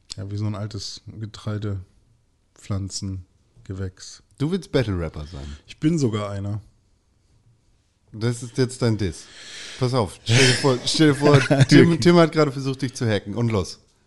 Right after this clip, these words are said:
Speaker 2: Und bitte.
Speaker 1: Ich hack
Speaker 2: Und
Speaker 1: dich,
Speaker 2: bitte.
Speaker 1: ich hack dich zurück, du gehst gleich gebückt. <laughs> Hast du gemerkt?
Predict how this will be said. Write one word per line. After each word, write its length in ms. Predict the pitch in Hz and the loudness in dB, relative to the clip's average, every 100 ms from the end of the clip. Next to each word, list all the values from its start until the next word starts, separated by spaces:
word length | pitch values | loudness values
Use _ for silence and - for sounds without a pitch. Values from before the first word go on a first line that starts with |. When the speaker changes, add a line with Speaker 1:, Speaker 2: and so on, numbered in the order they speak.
| - | 0
Speaker 2:
Und 180 | 156 156 | 4 4
bitte. 240 | 135 87 - _ _ _ _ - | 2 -2 -10 _ _ _ _ -14
Speaker 1:
Ich 180 | 117 | -2
hack 100 | 147 | 2
Speaker 2:
Und 320 | 170 190 190 - | 6 8 8 6
Speaker 1:
dich, 100 | - | 0
Speaker 2:
bitte. 100 | 87 | -2
Speaker 1:
ich 180 | - 101 | -4 0
hack 160 | 147 147 | 0 0
dich 220 | 135 - | -6 -4
zurück, 480 | - 127 147 143 - - | -2 2 2 0 -4 -2
du 460 | 117 110 101 92 85 _ - | 2 2 2 -2 -6 _ -4
gehst 280 | 123 117 | -2 -2
gleich 220 | 120 113 - | -2 -4 -4
gebückt. 520 | 113 135 123 - - - - _ _ _ _ - - | -6 -4 -6 -14 -20 -20 -20 _ _ _ _ -20 -14
<laughs> 80 | 113 - 87 - - _ _ _ - 98 95 | -12 -8 -10 -12 -18 _ _ _ -12 -10 -8
Hast 220 | 98 - | -8 -8
du 40 | - | -4
gemerkt? 460 | 113 117 165 _ | -2 -2 -6 _